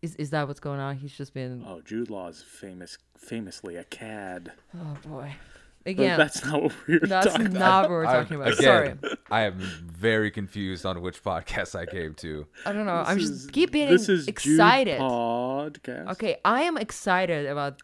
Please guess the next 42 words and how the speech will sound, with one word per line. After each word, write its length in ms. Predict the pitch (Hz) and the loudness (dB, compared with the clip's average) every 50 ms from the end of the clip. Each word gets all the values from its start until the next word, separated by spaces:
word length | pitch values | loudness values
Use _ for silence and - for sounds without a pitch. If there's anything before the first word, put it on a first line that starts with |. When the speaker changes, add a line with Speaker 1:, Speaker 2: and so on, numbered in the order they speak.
| _ - _ | _ -20 _
Speaker 1:
this, 420 | - 151 147 160 147 - - - - | -16 -10 -6 -6 -6 -6 -8 -12 -16
so 420 | - - - - - 170 147 143 | -18 -18 -18 -6 -4 -2 -2 0
that's 240 | 143 156 185 - - | 0 -2 -2 -2 -2
why 300 | 180 170 165 160 160 151 | -2 0 0 0 -2 -2
I 140 | - 151 147 | -2 -2 -2
Speaker 3:
That's 180 | 101 - - | -2 -4 -4
Speaker 1:
got 220 | - 185 160 160 170 | -2 -2 0 0 0
Speaker 3:
good. 60 | 180 | -2
Speaker 1:
into 120 | 180 - | -4 -6
the 80 | 165 165 | -6 -8
whole 320 | 147 - - 202 214 240 | -8 -4 -2 0 0 0
tangent 480 | 247 - 214 180 175 175 170 190 185 170 | 0 -2 -2 -2 -2 -2 -2 -4 -4 -4
of 80 | 156 147 | -4 -4
Speaker 3:
You're 100 | 160 120 | -4 -2
excited 240 | - 175 156 151 135 | 2 4 4 6 6
Speaker 1:
discussing 40 | |
Speaker 3:
about 220 | 117 104 101 98 - | 4 2 2 0 0
Pharrell. 420 | - 76 78 98 107 71 64 57 - - - | -2 -4 -2 0 0 0 -2 -8 -14 -8 -2
I 60 | - | 2
know 120 | - 220 220 | 2 4 6
Speaker 1:
Pharrell. 220 | 233 190 160 - | 6 6 6 6
Speaker 3:
this. 40 | - 190 240 262 | 4 4 4 4
Speaker 1:
I'm 60 | 240 | 4
gonna 200 | 254 254 247 220 - | 2 0 0 -4 -6
Speaker 3:
<laughs> 80 | - - | -6 -4
I 40 | 220 | 0
know 100 | 196 - | 2 2
Speaker 1:
yeah. 120 | 104 98 113 | 2 0 -2
Speaker 3:
this 120 | 123 - | -4 -6
much. 200 | 85 78 78 78 | -6 -8 -8 -2
Speaker 1:
Yeah. 300 | 233 320 - 208 147 - | 0 2 4 4 2 2
So 400 | - - - 226 208 196 190 175 - | -2 -4 0 0 0 0 0 -4 -4
we 80 | 196 214 | 0 0
Speaker 2:
Can 160 | 196 196 202 | 2 2 2
you, 260 | 233 269 294 277 233 220 | 2 2 2 2 0 -2
uh, 160 | - - 110 - | -4 -6 -8 -4
Carlton? 400 | - 214 233 226 214 214 214 190 | -2 0 2 2 2 2 0 -2
Can 120 | - 196 180 | 0 -2 0
you 140 | 185 185 180 | 0 -2 -2
tell 160 | - 208 208 | -2 -4 -2
me? 280 | 208 220 214 208 196 - | 0 0 0 -2 -4 -6
Uh, 120 | - - | -10 -12